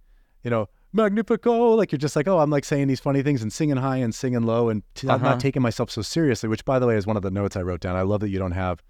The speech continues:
Speaker 1: like, you don't take yourself too seriously. Then you can be engaged and you can be fun. Um, the second thing I like to do is, and I do this in the sound meditation, is I'll actually do some different vocalizing with people where I'll first say, like, "All right, we're gonna just play a chord and everyone's just gonna hum any note they want."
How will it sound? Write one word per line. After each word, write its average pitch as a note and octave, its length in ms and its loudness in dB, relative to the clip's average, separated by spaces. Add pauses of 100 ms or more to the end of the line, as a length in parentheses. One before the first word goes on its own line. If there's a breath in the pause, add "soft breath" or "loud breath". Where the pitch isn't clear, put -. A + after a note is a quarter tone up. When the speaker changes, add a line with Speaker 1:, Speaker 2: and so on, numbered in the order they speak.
(460)
Speaker 1:
like, A#2 100 -2
you C#3 60 2
don't C#3 140 0
take B2+ 120 0
yourself G#2+ 280 -2
too G#2 100 -4
seriously. C#3 480 0
Then A#2+ 160 0 (100)
you A#2 100 -4
can B2 100 -2
be G#2+ 160 0
engaged G#2+ 400 2
and G2 80 0
you G2 80 -4
can F#2 100 -4
be F2+ 100 -4
fun. G#2 520 0 (580)
Um, G#2+ 440 0
the A2+ 120 -2
second D3 420 -2
thing A#2+ 140 0
I A2 80 2
like G2+ 220 0
to G#2+ 100 -6
do G2 240 -2
is, G2 200 -2
and A#2 120 -4
I G#2+ 60 0
do A#2 160 -2
this C3+ 180 -4
in A#2 60 0
the G#2 80 0
sound G#2 280 -2
meditation, F#2+ 600 -4
is F#2 200 -6 (580)
I'll B2 200 0
actually C#3 420 -2
do A2 180 0
some G#2+ 180 -2
different G2 260 0
vocalizing A2+ 640 -2
with A#2 160 -6
people C3 440 -4
where A2 140 -2
I'll G#2 100 2
first B2 300 -2
say, A2+ 160 0
like, G#2+ 160 0
"All B2 60 4
right, G#2+ 120 0
we're A2 100 0
gonna C3 180 0
just C3 160 -4
play B2+ 160 2
a A#2 60 0
chord B2 360 0
and A2 100 0
everyone's B2+ 300 -2
just B2+ 140 -6
gonna A#2+ 200 2
hum A#2 340 0
any A#2 200 0
note G#2+ 240 0
they G2 120 0
want." F2+ 360 -4